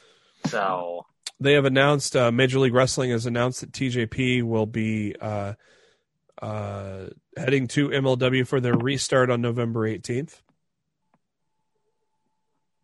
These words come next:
Speaker 2: As they, uh, resume on B N Sports.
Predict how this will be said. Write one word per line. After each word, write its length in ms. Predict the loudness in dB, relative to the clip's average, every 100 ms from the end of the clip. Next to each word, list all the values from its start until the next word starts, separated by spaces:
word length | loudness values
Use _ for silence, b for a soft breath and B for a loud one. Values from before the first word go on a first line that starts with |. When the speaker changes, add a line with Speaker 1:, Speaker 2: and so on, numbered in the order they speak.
| _ _ _ _
Speaker 2:
As 200 | -10 -8
they, 240 | -8 -6 -8
uh, 200 | -8 -12 _ _ _ _ -10
resume 480 | -8 -4 -2 -4 -8 _ _
on 100 | -10
B 140 | -6 -6
N 100 | -6
Sports. 460 | -6 -4 -4 -8